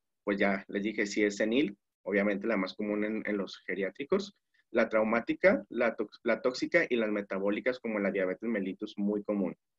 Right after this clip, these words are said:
Entonces, en función a su localización, ¿sí? O el asiento, vamos a tener las nucleares, que son, eh, como esta, la, en el centro, como la del paci-, la del paciente pasado, las corticales, que son las más comunes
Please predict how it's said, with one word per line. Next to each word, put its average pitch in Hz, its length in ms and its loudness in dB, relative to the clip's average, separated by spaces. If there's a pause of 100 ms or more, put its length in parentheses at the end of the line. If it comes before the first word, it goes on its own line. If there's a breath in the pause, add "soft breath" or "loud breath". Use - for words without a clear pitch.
(580 loud breath)
Entonces, 139 680 4 (180 loud breath)
en 135 180 4
función 135 280 6
a 156 60 6
su 165 100 4
localización, 160 840 4 (480)
¿sí? 127 320 0 (180)
O 101 180 4
el 98 100 4
asiento, 135 640 0 (340 soft breath)
vamos 117 320 4
a 131 100 2
tener 107 280 6
las 107 160 2
nucleares, 113 520 4
que 113 140 0
son, 110 320 -2 (240)
eh, 104 240 -2 (100)
como 101 280 2
esta, - 360 0 (220)
la, 92 260 -2
en 101 220 2
el 95 100 0
centro, 117 280 0
como 120 180 0
la 101 100 4
del 98 120 0
paci-, 101 320 -2
la 107 140 2
del 98 380 2
paciente 101 360 -4
pasado, 107 500 0 (320)
las 110 160 4
corticales, 110 560 4
que 120 100 0
son 110 160 0
las 117 100 2
más 117 200 2
comunes 117 600 0